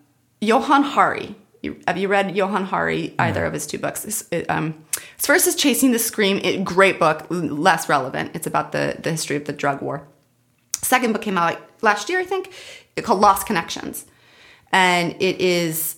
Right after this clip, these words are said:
Speaker 1: a study in depression, essentially. It's his own experience. It's depressive. But the, um,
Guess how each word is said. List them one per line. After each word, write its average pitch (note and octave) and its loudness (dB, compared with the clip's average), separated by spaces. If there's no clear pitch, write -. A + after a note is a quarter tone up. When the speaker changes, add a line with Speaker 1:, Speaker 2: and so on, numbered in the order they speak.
Speaker 1:
a D#3 -4
study G#3 2
in D#3+ -2
depression, - 0
essentially. A3+ 0
It's E3+ -6
his F3+ -6
own G#3 2
experience. E3 -2
It's - -12
depressive. - -4
But D#3+ 0
the, E3+ 2
um, D3+ -2